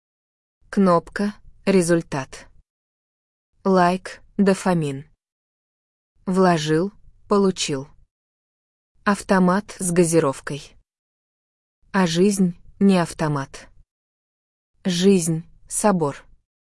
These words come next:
Часть восьмая. Протокол. Хватит метафизики. Конкретно. Монтана работает так:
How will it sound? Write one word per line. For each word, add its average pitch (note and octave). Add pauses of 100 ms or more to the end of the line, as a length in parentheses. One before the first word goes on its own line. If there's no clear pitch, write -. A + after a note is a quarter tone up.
(680)
Часть -
восьмая. C#3+ (1500)
Протокол. G3+ (1200)
Хватит G3
метафизики. E3+ (1300)
Конкретно. D#3 (1300)
Монтана A3+
работает E3+
так: -